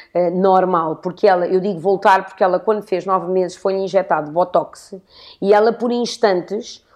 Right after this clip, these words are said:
os olhos conseguiram estar direitos, mas era uma questão de estética, não é?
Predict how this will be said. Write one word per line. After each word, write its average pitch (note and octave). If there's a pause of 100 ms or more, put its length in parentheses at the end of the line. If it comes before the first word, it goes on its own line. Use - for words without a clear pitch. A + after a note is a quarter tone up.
(120)
os G3+
olhos G3 (200)
conseguiram A#3
estar A3+
direitos, G#3+
mas C4
era C#4+
uma C#4
questão C4+
de -
estética, G#3+
não F#3
é? F3